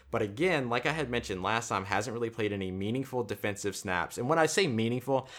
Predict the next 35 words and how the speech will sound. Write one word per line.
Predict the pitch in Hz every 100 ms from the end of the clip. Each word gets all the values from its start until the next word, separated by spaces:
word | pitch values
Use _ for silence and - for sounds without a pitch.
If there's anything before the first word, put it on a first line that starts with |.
| -
I | 175
just | 175 165 131
mean | 123 117
to | 113
say | 113 107 98 98 - - _ - _ 123
multiple, | 120 113 90 90 57 -
right? | 110 107
He | 120
hasn't | 131 123 -
played | - 120 110 101 - 110
a, |
a, | 101 98 - 107
a |
meaningful | 101 107 110 110 104
game | 95 95 95
on | 92 87 80
defense | 92 95 92 92 - - _ _ _ _ _ _ -
for | -
the | 117
past | 139 190 -
couple | 92
of | 92
years, | 101 95
at | 95
least | 101 131 131
since, | 117
since | 107 101
I | 87
think | 101
it |
was | 85
two | - 131
thousand | 113 107 92
and | 85
fourteen, | 107 95 - 98 95